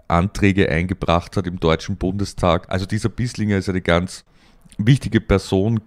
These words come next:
zumindest gewesen, jahrelang. Also der ist jetzt nicht mehr in der russischen Botschaft in Berlin, sondern, ähm, arbeitet im russischen Außenministerium, ist zuständig quasi für den deutschsprachigen Raum dort. Der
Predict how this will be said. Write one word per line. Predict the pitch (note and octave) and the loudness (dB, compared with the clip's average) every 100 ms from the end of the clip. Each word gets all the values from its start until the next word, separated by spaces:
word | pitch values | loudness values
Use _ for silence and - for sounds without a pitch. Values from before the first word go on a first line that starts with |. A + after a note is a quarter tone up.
| _ | _
zumindest | - G2+ G2 - | -2 0 0 -2
gewesen, | G2 F2+ F#2+ A#2 C3 A#2 | -2 2 4 4 2 2
jahrelang. | F2+ G2 G#2 F#2 G2 G#2 | 4 4 4 4 4 2
Also | F2 - | -2 0
der | E2+ | 0
ist | E2 F2+ | 2 0
jetzt | E2+ - | -2 -2
nicht | A2+ A#2 A2+ | -4 -2 2
mehr | G#2+ | 2
in | G2+ | 4
der | G2 F#2 - - - - - | 4 2 -2 -18 -18 -12 -2
russischen | A2 G#2+ - G2 | -2 0 -2 0
Botschaft | F#2+ G2 G#2+ - | 2 2 0 0
in | F2+ - | -4 -2
Berlin, | E2+ F#2 A#2 | 0 0 -4
sondern, | A#2+ F2 E2+ E2+ - - | -2 -2 0 -2 -4 -6
ähm, | D#2+ D#2+ D#2 - | -2 0 -2 -2
arbeitet | D2+ E2+ E2 E2 | -2 0 -2 -4
im | F2 | -4
russischen | F2 F2 F2 F2 | -4 -4 -6 -6
Außenministerium, | - - - A2+ G2+ G2 - F2+ F2 F#2+ F#2+ F2+ | 0 0 0 -2 -2 -4 -2 0 2 2 0 0
ist | - | -4
zuständig | - F#2+ - F2 F2+ - | -6 -4 0 0 0 -2
quasi | D2+ D#2+ E2+ | 0 0 -2
für | - | -2
den | D#2+ E2 | -4 0
deutschsprachigen | D2 D#2+ - - E2 E2 E2 | 0 0 -2 -4 -4 -4 -4
Raum | - - G2 | -2 -2 -2
dort. | A#2 G2 G#2 - - - - - - _ | 2 4 4 0 -20 -20 -18 -20 -20 _
Der | F#2 F2 G2+ | 2 4 4